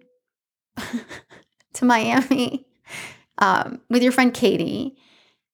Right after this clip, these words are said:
'cause I thought we were gonna spend the day together or something." And, and I said, "Oh, I'm so sorry. Like, that, that's not what I had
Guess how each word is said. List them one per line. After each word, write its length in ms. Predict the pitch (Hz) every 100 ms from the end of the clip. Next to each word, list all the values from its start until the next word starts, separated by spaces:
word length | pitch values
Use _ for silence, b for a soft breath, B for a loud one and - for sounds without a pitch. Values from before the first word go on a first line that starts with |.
| _ -
'cause 120 | 233
I 120 | 233
thought 180 | 247 -
we 80 | 240
were 100 | 233
gonna 380 | 220 196 190 185
spend 260 | - 220
the 40 | 196
day 160 | 190 180
together 600 | 170 135 - 233 - -
or 80 | 208
something." 580 | 269 254 202 185 190 - -
And, 160 | 226 - - _ _ _ _ -
and 160 | 233 233
I 140 | 220
said, 280 | 214 214 190
"Oh, 180 | 339 427 -
I'm 120 | 262
so 180 | 254 320
sorry. 580 | - 285 392 269 226 202
Like, 260 | 190 190
that, 240 | 214 214 - B B B B _ _ _
that's 160 | - 277
not 120 | -
what 120 | 226
I 60 | 196
had 280 | 202 175